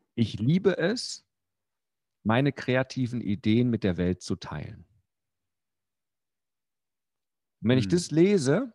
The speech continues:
Speaker 1: und ich habe grad eine Schreibblockade und denk: „Oh, ich mag heute nicht“, weiß ich aber, ich bin ein Mensch, der es liebt, seine kreativen Ideen mit den Menschen zu teilen.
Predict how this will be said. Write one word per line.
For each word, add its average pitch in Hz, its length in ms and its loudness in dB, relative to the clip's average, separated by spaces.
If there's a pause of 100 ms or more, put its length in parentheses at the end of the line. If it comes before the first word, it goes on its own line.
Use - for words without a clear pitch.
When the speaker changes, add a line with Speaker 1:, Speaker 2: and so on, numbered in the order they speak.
Speaker 1:
und 127 140 0
ich 120 120 -2
habe - 140 -4
grad 127 220 0
eine 120 80 0
Schreibblockade 117 600 -2
und 98 60 -6
denk: 101 200 -6
„Oh, - 200 -14
ich - 200 -20
mag 131 260 -8
heute - 240 -10
nicht“, 123 320 -14 (1200)
weiß 175 220 0
ich - 140 -6
aber, 101 260 -2
ich - 220 -4
bin 151 140 -2
ein 98 180 0
Mensch, 127 320 0
der 101 140 0
es - 160 -6
liebt, 131 240 -6
seine 98 180 -4
kreativen 107 580 -4
Ideen 127 640 0 (420)
mit 98 140 -2
den 87 120 -4
Menschen 90 360 -8
zu - 140 -20
teilen. - 360 -16